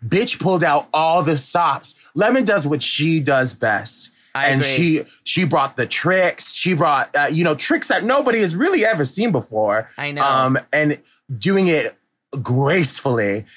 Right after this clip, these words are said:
Speaker 1: Like, it doesn't take an <laughs> ounce of, the thing that I love about Lemon is that she can do something that looks so easy
Speaker 2: Yeah.
Speaker 1: and is so physical for any other person in the world,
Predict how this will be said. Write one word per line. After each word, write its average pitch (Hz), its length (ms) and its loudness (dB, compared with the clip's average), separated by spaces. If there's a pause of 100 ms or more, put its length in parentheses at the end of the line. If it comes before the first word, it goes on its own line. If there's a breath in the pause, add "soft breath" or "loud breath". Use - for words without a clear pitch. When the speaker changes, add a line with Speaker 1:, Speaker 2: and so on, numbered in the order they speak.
(160 loud breath)
Speaker 1:
Like, 147 180 0
it 147 120 -2
doesn't 165 280 2
take 165 200 0
an 135 140 -4 (140)
<laughs> - 140 0
ounce 180 220 0
of, 143 600 -2
the 139 180 -2
thing 240 180 2
that 240 100 4
I 220 40 2
love 156 180 0
about 139 280 0
Lemon 120 360 0
is 131 280 -4
that 120 300 -2
she 165 600 0 (100)
can 175 200 -2
do 131 220 0
something 147 680 -2
that 117 400 -2
looks 127 300 -4
so 139 440 -2
easy 127 600 0 (280 soft breath)
Speaker 2:
Yeah. 127 140 -2
Speaker 1:
and 120 80 2
is 120 120 -2
so 151 320 -2 (200)
physical 139 560 0
for - 300 -4
any 135 260 0
other 131 180 0
person 127 400 -4
in 127 80 0
the 127 80 0
world, 120 380 0